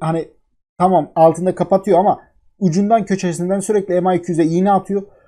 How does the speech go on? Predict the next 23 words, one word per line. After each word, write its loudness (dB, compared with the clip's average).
Hani -2
bugün 2
böyle 2
otuz -4
sekizden 0
bir 0
anda 2
gece 0
üçe -4
kadar -2
kırk -4
ikiye -2
falan 0
fırlarsa 0
çok 0
şaşırır -4
mıyım? -4
Şaşırmam. -4
Çünkü -4
ema 2
iki -4
yüz, -4
e, -4